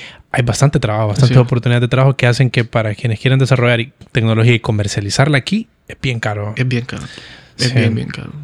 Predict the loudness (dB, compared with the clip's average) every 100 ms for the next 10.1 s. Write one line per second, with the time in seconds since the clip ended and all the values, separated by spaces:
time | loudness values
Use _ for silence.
0 | -8 -2 -2 0 0 0 -4 _ -4 -2
1 | -2 -4 -6 -8 -10 -14 -20 -20 -14 -2
2 | 0 2 0 0 -2 -2 -4 -6 -6 -6
3 | -2 -2 -2 -4 -4 -4 -6 -4 -2 -2
4 | -2 -2 -2 -2 -2 -4 -6 -14 _ _
5 | -12 -8 -8 -8 -4 -2 0 0 0 0
6 | -2 -4 -8 -10 _ -12 -10 -10 -6 -4
7 | -2 -2 -4 -6 _ _ _ _ _ _
8 | _ _ -4 -2 -2 -2 0 0 0 0
9 | 0 0 -2 -2 -6 -10 -12 -8 -6 -6
10 | -10